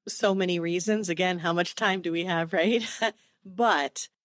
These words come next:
I think the most important thing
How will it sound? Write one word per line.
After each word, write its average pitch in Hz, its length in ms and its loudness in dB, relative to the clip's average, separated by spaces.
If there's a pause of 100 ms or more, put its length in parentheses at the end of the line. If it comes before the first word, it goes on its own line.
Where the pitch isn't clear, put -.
(760)
I 254 100 2
think 349 280 -2
the 359 120 2
most 262 320 2
important 226 720 0
thing 180 460 0